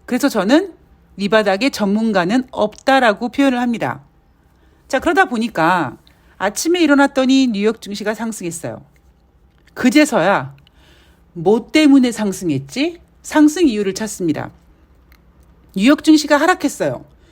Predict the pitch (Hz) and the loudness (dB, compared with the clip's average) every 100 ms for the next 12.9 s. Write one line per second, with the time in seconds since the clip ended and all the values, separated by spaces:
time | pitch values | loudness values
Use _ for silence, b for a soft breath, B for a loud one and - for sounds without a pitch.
0 | b b b b 208 294 - 359 339 339 | b b b b 0 0 2 2 6 6
1 | 330 269 233 269 - 262 262 269 294 294 | 6 4 0 -6 -4 -4 -4 -4 -4 -6
2 | 277 262 247 285 320 330 _ _ _ - | -6 -6 -6 -4 -4 -6 _ _ _ -6
3 | 139 190 269 277 214 208 - 156 - - | -4 -2 0 -2 -4 -12 -10 -8 -10 -14
4 | _ _ _ _ _ b b b b b | _ _ _ _ _ b b b b b
5 | 262 330 339 339 285 311 302 294 285 - | 2 4 4 2 0 2 2 2 0 -4
6 | - 240 - 262 247 254 247 233 _ _ | -10 -8 -6 -6 -4 -4 -6 -8 _ _
7 | _ _ _ _ _ _ _ _ - 220 | _ _ _ _ _ _ _ _ -10 -2
8 | 240 254 277 269 233 196 220 226 208 202 | 2 4 4 2 0 0 -2 -8 -4 0
9 | 226 247 240 214 175 190 196 190 190 190 | 0 0 -2 -2 -2 -4 -8 -8 -10 -14
10 | _ _ _ _ _ _ 226 226 220 208 | _ _ _ _ _ _ -6 -2 2 2
11 | 190 180 - - _ _ _ _ _ _ | -2 -8 -12 -20 _ _ _ _ _ _
12 | _ 180 180 151 151 185 214 156 | _ -2 0 -2 -4 -4 -6 -10